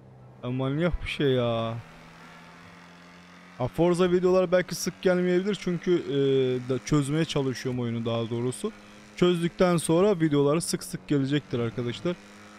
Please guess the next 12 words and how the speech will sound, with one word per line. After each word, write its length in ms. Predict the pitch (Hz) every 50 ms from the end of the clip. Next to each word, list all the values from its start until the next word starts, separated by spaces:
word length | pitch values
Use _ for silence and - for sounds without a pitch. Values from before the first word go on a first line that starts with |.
| - - - - - -
Yani, 280 | 131 135 143 143 143 147
e, 280 | 147 139 104 - 107
orada 460 | 131 135 139 139 156 165 165 160 165
ne 120 | 165 175 170
kadar 260 | - 180 165 165 160
araba 260 | 156 160 156 170 165
varsa 380 | 170 175 165 - - - 180 175
hepsini 340 | 170 170 160 - 170 170 165
alıp 220 | 156 156 170 170 - -
modifiyesini 600 | 147 151 147 156 147 151 151 147 - - 160 156
yapmayı 380 | 160 151 - - 151 151 160 170
düşünüyorum. 580 | 170 156 - - 151 135 135 139 139 170 196